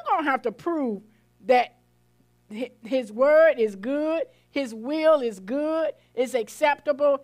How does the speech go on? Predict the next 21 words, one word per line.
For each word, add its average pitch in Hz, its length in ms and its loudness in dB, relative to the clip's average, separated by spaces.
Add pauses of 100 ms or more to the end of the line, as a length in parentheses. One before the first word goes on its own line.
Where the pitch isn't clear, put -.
(140)
and 214 160 -6
it's 208 240 -6
perfect - 600 -4
for 214 80 -2
your 262 320 4
life. - 500 -8 (760)
Amen? 254 640 -2 (260)
And 214 200 -4
that 214 260 0
you 220 140 -6
trust - 560 -4
him. 156 280 -14 (680)
So 247 160 -2
don't 285 240 -2
be 349 100 0
like 311 260 2
the 226 80 -6
world. 233 380 -4
This 247 220 -6
new 359 420 2
life 269 500 0